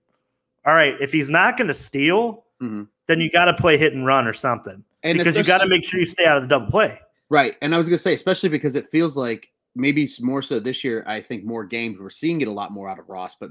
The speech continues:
Speaker 2: Ross likes to use the hit and run. I mean, he's
Speaker 1: Mm-hmm.
Speaker 2: been very big proponent of it this whole season. We've seen it work out a lot of times for the Cubs where,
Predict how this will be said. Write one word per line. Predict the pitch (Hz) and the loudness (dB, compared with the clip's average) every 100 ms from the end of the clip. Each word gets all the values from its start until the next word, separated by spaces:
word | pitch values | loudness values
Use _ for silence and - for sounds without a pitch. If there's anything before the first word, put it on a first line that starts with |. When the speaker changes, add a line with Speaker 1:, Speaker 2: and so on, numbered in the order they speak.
| - | -8
Speaker 2:
Ross | 131 277 - | -2 -2 -2
likes | 110 190 - | -4 -4 -6
to | 95 | -14
use | 98 90 | -16 -16
the | - | -20
hit | - - | -20 -20
and | 87 | -20
run. | - _ - | -20 _ -10
I | 120 | -8
mean, | 123 | -4
he's | 170 | -4
Speaker 1:
Mm-hmm. | 185 202 | -2 -4
Speaker 2:
been | 127 | -6
very | 120 151 170 | -6 -2 -2
big | 139 147 135 | -2 -6 -8
proponent | 113 131 139 113 | -12 -8 -8 -8
of | 101 98 | -12 -14
it | 104 | -18
this | 98 | -18
whole | 110 | -16
season. | 104 156 117 92 _ _ - | -10 -10 -10 -14 _ _ -6
We've | 143 - | -6 -6
seen | 180 170 | -8 -6
it | 120 | -4
work | 139 - | -6 -4
out | 143 123 | -4 -6
a | |
lot | 95 107 131 151 | -12 -10 -8 -8
of | - | -8
times | 131 135 131 | -8 -8 -10
for | 104 | -16
the | 95 | -16
Cubs | 110 95 95 | -16 -16 -14
where, | 110 107 | -12 -12